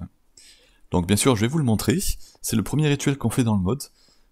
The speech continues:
euh, généralement, il y en a d'autres qui sont aussi utilisés comme par exemple celui qui met le jour, qu'on verra un peu plus tard. Euh, alors pour faire des rituels, dans Mana and Artifice on a besoin de deux choses essentielles.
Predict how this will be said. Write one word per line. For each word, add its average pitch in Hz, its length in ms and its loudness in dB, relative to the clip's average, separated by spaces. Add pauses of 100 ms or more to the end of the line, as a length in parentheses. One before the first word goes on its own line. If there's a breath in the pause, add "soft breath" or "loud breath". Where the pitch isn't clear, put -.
(160)
euh, 85 160 -2
généralement, 85 560 -2
il 113 40 -2
y 90 40 -2
en - 20 0
a 80 80 0
d'autres 104 220 0
qui - 100 -14
sont - 140 -4
aussi 90 220 -2
utilisés 104 420 -2
comme 87 180 -6
par 85 140 -2
exemple 101 200 -2
celui 98 200 -6
qui - 120 -12
met 92 80 -4
le 87 60 -6
jour, - 300 -8 (560 soft breath)
qu'on - 120 -10
verra 82 200 -2
un 85 80 -2
peu - 100 -10
plus - 140 -14
tard. - 260 -2 (640 loud breath)
Euh, 87 180 2
alors 85 280 4
pour - 120 -10
faire 175 180 2
des 95 100 0
rituels, 123 500 -2 (160)
dans 85 140 -6
Mana 107 180 0
and 113 80 -2
Artifice - 440 -8
on 107 40 2
a 90 80 2
besoin 98 340 0
de 110 200 -6
deux 107 140 -4
choses 113 360 -2 (120)
essentielles. 110 540 0